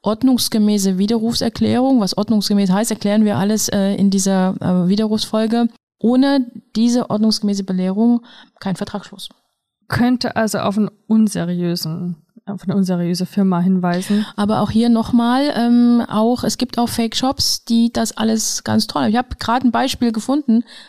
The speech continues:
Speaker 1: also jetzt erst in den letzten Tagen, wo das alles richtig schön ausformuliert war. Es ist trotzdem einer.
Speaker 2: Ein paar andere Begriffe wollte ich noch einfach so reinwerfen. Natürlich ist auch sowas interessant wie Kosten.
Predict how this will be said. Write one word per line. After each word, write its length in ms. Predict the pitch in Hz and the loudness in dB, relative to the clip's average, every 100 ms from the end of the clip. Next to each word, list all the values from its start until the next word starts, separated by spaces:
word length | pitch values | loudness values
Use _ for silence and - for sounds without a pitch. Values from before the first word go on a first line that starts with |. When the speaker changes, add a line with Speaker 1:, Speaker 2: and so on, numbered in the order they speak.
| - | -6
Speaker 1:
also 180 | 208 220 | -2 0
jetzt 180 | 233 | 0
erst 200 | - 220 | -2 0
in 60 | 220 | 2
den 100 | 220 | 2
letzten 300 | 214 - 220 | 0 0 -2
Tagen, 360 | - 208 254 240 | 0 0 2 2
wo 60 | |
das 200 | 220 - | 2 -2
alles 300 | 220 262 269 - - - - | -2 0 -2 -6 -16 -8 -4
richtig 280 | 233 247 | -2 -2
schön 280 | - 233 220 | 0 0 0
ausformuliert 800 | 226 262 - 220 208 202 202 196 | 0 -2 -2 0 2 2 0 0
war. 340 | 196 196 240 254 _ _ _ | 0 2 2 0 _ _ _
Es 100 | 214 | -2
ist 120 | 220 | -2
trotzdem 280 | 247 - 202 | -4 -4 -2
einer. 300 | 185 190 165 - _ _ _ _ _ _ - | 0 -2 -4 -12 _ _ _ _ _ _ -4
Speaker 2:
Ein 140 | 202 | -2
paar 180 | 202 - | -2 -2
andere 400 | 247 262 240 233 | -2 -2 0 -2
Begriffe 560 | - 214 214 233 247 | -2 -4 -2 -2 -2
wollte 240 | 202 202 220 | -2 -2 -4
ich 120 | - | -2
noch 220 | 214 214 | -2 -2
einfach 340 | - - 208 208 | -6 -2 0 0
so 160 | 196 | -2
reinwerfen. 1040 | - 180 180 233 262 170 160 175 - 208 240 _ _ _ _ _ - | -4 -6 -4 0 0 2 0 -2 0 0 -2 _ _ _ _ _ -4
Natürlich 600 | 202 208 240 254 233 - | -2 0 0 0 -2 -4
ist 180 | 208 | -4
auch 220 | - 214 - | -2 -4 -2
sowas 260 | 220 214 | -2 -2
interessant 380 | 202 208 196 190 | -2 -2 0 0
wie 80 | 190 | -2
Kosten. 640 | - 185 180 - 196 214 | -4 -6 -6 -6 -4 -4